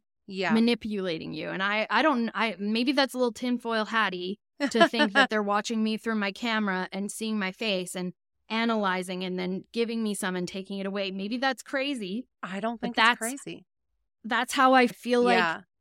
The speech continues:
Speaker 2: they were like, "Here, yeah, have two thousand dollars. Let's see what you do with it." I started to feel really guilty. And as a result, I would drink excessively to escape that. And in the meantime, I'm going to my doctor and being like,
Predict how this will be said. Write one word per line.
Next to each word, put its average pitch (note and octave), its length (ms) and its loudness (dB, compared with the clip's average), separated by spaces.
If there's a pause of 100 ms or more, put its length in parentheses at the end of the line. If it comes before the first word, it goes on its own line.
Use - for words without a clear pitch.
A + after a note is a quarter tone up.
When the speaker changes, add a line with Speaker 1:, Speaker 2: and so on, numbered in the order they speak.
(260)
Speaker 2:
they A3+ 120 2
were A#3+ 120 2
like, B3+ 160 0
"Here, A#4+ 320 2
yeah, B3+ 320 4
have F#4+ 320 6
two D#4 180 0
thousand G3 380 -2
dollars. D#3 580 -6
Let's B3+ 220 -2
see F4 120 -2
what F4 140 -4
you D#4 100 -2
do F4 160 0
with G4 180 -2
it." C3 140 -10 (280)
I A#3 60 0
started D#4+ 340 2
to A#3+ 80 -8
feel A#3 200 0
really G#3 220 -2
guilty. F#3+ 520 -8 (100)
And G3 180 -10
as B3 200 0
a C4 60 -2
result, F#3 600 -6
I G3 100 -4
would F#3 220 -6 (480)
drink B3 360 0
excessively G3 1000 -6 (720)
to E3 560 -2 (280)
escape B3 540 -2
that. D#3 280 -6 (800)
And C#4+ 100 2
in D4 100 2
the C#4+ 60 0
meantime, E4 420 -2
I'm A#3+ 140 2
going E4+ 160 0
to D#4+ 60 4
my A#3+ 120 -2
doctor G#3 480 -4
and F#3 140 -6
being G3 200 -8
like, G3 300 -10